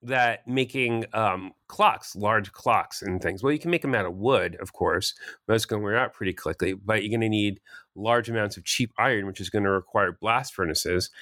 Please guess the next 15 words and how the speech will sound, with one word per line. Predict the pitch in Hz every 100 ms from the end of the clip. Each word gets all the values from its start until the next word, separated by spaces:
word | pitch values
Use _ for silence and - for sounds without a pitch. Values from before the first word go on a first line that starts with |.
| - - _
And | 117
that | 208 285
doesn't | 320 285
really | 262 220
happen | 208 269 269 165
till, | - 147 147 143
you | 165
know, | 120 120
the | 135
fourteenth, | - 120 135 120
thirteenth, | - 123 127 117
fourteenth | 120 127 113
century, | 139 180 98
in | 92 95
the, | 98 90